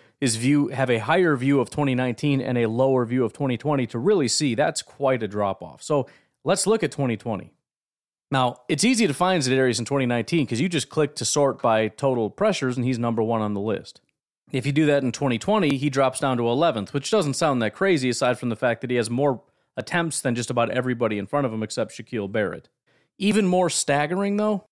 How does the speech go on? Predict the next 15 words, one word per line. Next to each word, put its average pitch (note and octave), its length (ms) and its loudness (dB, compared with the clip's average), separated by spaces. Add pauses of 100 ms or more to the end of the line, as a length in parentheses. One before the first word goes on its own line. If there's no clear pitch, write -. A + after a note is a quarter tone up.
(160)
his F3 160 2
pressure F#3+ 420 -2
percentage C3+ 460 0
was A#2+ 180 -2
nine C3+ 320 0
point C#3+ 300 0
six C#3+ 240 -2
percent. C3 360 -4
It G#2+ 60 -4
was G#2 140 -4
below C3 340 2
ten B2+ 260 -2
percent. G#2+ 420 -4 (280)
Now, C#3+ 140 4
again, D3 320 2